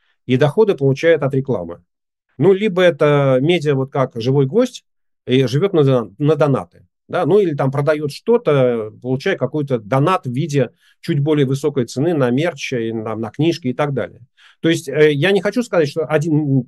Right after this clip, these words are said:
м, один, одна бизнес-модель правильная, другая неправильная. Вот медиа может либо жить, либо продавая рекламу, да, либо получая донаты.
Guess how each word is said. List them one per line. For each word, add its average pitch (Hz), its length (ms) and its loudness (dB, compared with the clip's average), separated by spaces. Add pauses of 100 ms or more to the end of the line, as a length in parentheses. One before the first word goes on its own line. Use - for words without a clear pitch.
(140)
м, 127 180 0
один, 139 460 0
одна 143 240 2
бизнес-модель 135 600 0
правильная, 175 400 0
другая 127 300 0
неправильная. 127 600 -6 (320)
Вот 139 160 2
медиа 202 320 2
может 170 320 -2
либо 165 240 -2
жить, 147 260 0
либо 131 460 0
продавая 143 460 2
рекламу, 233 580 -2 (400)
да, 175 160 0
либо 202 240 2
получая 147 460 2
донаты. 127 480 -2